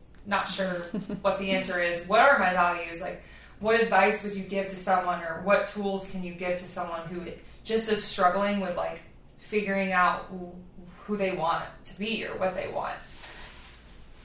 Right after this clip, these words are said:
Speaker 2: It's a lot of really pushing that non-judgment and that observer mindset. I mean, kinda like we said, if you have never done this look at yourself,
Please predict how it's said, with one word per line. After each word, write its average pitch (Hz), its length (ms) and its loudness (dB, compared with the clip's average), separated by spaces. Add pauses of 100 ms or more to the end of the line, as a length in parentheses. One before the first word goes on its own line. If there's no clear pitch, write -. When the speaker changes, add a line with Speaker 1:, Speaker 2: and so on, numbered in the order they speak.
(240)
Speaker 2:
It's 240 260 4
a 262 60 8
lot 254 440 8
of 233 640 2 (560)
really 220 340 4
pushing 196 420 -2
that 180 180 0
non-judgment 175 720 -2
and 185 140 -4
that 175 100 0
observer 185 920 0 (180)
mindset. 202 800 4 (960)
I 214 60 2
mean, 220 120 2
kinda 240 200 0
like 220 140 4
we 208 60 2
said, 196 220 0
if 196 160 -2
you 247 640 2 (640)
have 214 180 -2
never 202 340 2
done 180 320 0
this 175 400 -4
look 175 280 0
at 180 140 0
yourself, 233 800 0